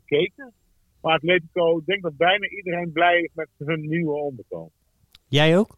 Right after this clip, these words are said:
Speaker 1: Ja, want het is een modern, mooi stadion met een dak erop. Het is ook wel echt voor Atletico. Het is geen roltrappen. Wel gewoon, je moet wel gewoon de trap omhoog lopen. Vind ik ook wel,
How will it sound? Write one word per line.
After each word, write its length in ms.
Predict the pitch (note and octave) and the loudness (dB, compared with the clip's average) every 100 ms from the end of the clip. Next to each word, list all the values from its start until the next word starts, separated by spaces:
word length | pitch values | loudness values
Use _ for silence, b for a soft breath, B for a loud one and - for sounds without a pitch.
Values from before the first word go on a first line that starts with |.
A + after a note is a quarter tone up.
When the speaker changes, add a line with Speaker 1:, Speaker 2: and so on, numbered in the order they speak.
| _ _ _ _ | _ _ _ _
Speaker 1:
Ja, 300 | B3+ C4+ D#3+ | 0 2 2
want 140 | D3+ F3+ | 0 -6
het 140 | G#3+ | -6
is 120 | A#3 | -10
een 180 | G#3+ G3 | -10 -6
modern, 520 | G3+ F#3 A#3 A#3+ G3+ | -6 0 2 2 -2
mooi 240 | G3 G#3+ F#3+ | -6 -6 -6
stadion 460 | - G#3+ G#3 F3 D#3+ | -4 -4 -2 -4 -6
met 140 | D#3 B2+ | -6 -8
een 100 | D3 | -6
dak 160 | F#3 - | -4 -4
erop. 380 | - D#3+ F3 E3+ - _ _ _ _ _ | -6 -4 -2 -2 -4 _ _ _ _ _
Het 140 | - | -14
is 100 | F3+ | -10
ook 180 | G3+ G3 | -2 -2
wel 220 | F3+ E3 | 2 2
echt 200 | - G#3 - | 2 -2 -2
voor 100 | F3+ | -2
Atletico. 560 | D3 C#3 F3 E3+ E3 | 0 2 2 2 -2
Het 100 | D3+ | -2
is 160 | C3+ - | -4 -8
geen 200 | E3+ E3+ | -6 -4
roltrappen. 800 | C3+ D#3+ E3+ - C#3+ C#3+ - B2+ | 0 0 0 -4 -4 -4 -4 -6
Wel 160 | C3+ D3 | -4 -6
gewoon, 380 | C#3+ C#3 C#3 C3+ | -4 -2 -2 -4
je 80 | |
moet 120 | C#3+ C#3 | -10 -4
wel 140 | D3+ | -4
gewoon 180 | C#3 C3 | -4 -12
de 80 | B2 | -10
trap 220 | - D#3 C#3+ | -6 -6 -6
omhoog 280 | C#3 C3+ B2 | -4 -2 -2
lopen. 480 | B2+ B2 A#2 - A2 - _ _ _ | -2 0 0 -2 -10 -12 _ _ _
Vind 140 | E3 D#3 | -4 0
ik 100 | D3+ | 0
ook 140 | D3+ | 2
wel, 120 | D3 | 2